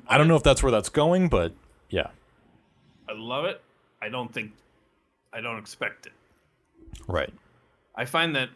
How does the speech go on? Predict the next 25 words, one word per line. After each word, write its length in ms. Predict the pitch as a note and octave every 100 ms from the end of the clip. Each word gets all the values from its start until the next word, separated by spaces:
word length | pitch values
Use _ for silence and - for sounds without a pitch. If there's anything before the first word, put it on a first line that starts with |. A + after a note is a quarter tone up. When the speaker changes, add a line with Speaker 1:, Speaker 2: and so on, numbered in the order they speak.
| -
Speaker 2:
with, 280 | C3 - - _ _ _ _ _ -
I 60 |
hate 160 | B2 D#3
to 60 | C#3
put 160 | D3
it 100 | A#2
this 160 | A2 G#2
way, 100 | E2+
but 100 | D#2+
with 140 | G2 G#2
everything 760 | E3+ G3 E3+ - A2+ F#2+ F2+ - _ _ _ _ _ _ _ _ _ _ _ _ _ _ _ _ _ _
new 260 | G#2+ A2+ A2
Star 340 | - A2 G2+
Trek, 340 | F#2+ F#2 D2 - - - - _ _ _ _ _ _ _ _ _ _ _ _ _ _ _
whenever 460 | - A2+ A#2 B2+ A#2+
I've 540 | A2+ A2 G#2 F#2+ - - - _ _
anticipated 880 | G2+ G2 G2 A#2+ - G#2 A2+ G2+ F2+
some 220 | - G2+ F#2+
radical 500 | G2 G2 - F#2 F#2+
thing, 480 | - G2+ G#2 G#2+ G#2+
it's 280 | F2 - -
never 380 | F2 E2+ D#2+ E2
happened. 380 | - C#2+ B1+ - - - _ _
Speaker 1:
Right. 240 | F2 D#2 - _ _ _ _ _ _
Speaker 2:
So 340 | - E2 D2+